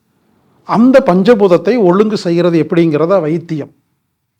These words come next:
புரிஞ்சுக்கங்க, நீங்க நோயாளியா இருங்க, இல்ல வைத்தியரா இருங்க,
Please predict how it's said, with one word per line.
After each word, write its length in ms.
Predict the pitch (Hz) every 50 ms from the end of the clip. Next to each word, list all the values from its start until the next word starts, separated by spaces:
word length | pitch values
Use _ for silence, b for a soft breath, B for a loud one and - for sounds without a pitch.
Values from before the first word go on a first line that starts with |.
| _ _ -
புரிஞ்சுக்கங்க, 720 | 180 180 190 170 180 175 165 147 147 151 180 262 302 - b b b b b b b
நீங்க 280 | - 165 170 165 160
நோயாளியா 560 | 156 151 156 170 190 202 202 196 196 185 185 170
இருங்க, 380 | 160 151 147 151 165 214 262 247
இல்ல 160 | 185 151 156
வைத்தியரா 420 | 147 156 180 175 180 190 175 160 143
இருங்க, 280 | 135 131 127 123 -